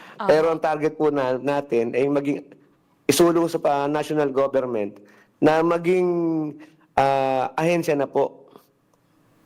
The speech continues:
Speaker 1: Mhm.
Speaker 2: para lalong matutukan ang pagsuporta at pagprotekta sa mga bata.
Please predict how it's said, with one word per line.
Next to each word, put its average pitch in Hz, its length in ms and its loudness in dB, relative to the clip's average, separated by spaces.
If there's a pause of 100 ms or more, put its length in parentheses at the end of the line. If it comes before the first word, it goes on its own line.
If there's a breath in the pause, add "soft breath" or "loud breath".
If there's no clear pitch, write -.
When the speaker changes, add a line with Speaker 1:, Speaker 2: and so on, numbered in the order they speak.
(180)
Speaker 1:
Mhm. 226 560 0
Speaker 2:
para 156 240 4
lalong 165 320 0
matutukan 165 560 -2
ang 139 240 -4
pagsuporta 135 800 -2 (160)
at - 160 -2
pagprotekta 131 1000 0
sa - 140 -8
mga 120 340 0
bata. 101 360 -2